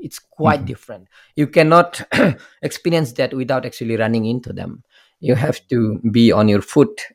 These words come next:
Speaker 1: and explore those areas to be able to see. So,
Speaker 2: Yeah. So I think, um, Niloy, Hima,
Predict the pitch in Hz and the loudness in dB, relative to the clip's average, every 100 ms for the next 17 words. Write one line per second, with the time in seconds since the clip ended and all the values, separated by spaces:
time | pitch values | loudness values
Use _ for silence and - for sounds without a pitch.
0 | - 104 95 - - 120 120 107 95 101 | -2 0 0 -4 -2 6 6 6 2 2
1 | 90 101 104 92 95 - - 104 101 90 | 2 0 0 -2 -4 -8 -8 -4 -4 -6
2 | 104 104 101 - - 57 - - 107 98 | -8 -8 -10 -10 -12 -14 -18 -8 -6 -6
3 | - _ _ _ _ _ _ _ _ _ | -8 _ _ _ _ _ _ _ _ _
4 | _ _ - 113 117 - _ - - - | _ _ 0 2 2 -2 _ -20 -20 -20
5 | _ _ - 175 165 156 196 214 208 170 | _ _ -4 0 2 2 0 -2 0 0
6 | 143 127 127 101 _ _ - 120 131 151 | 0 -2 -6 -12 _ _ -10 -6 2 6
7 | 170 175 170 160 117 120 151 160 160 160 | 6 4 2 -4 -8 -6 -2 0 0 0
8 | 143 | -4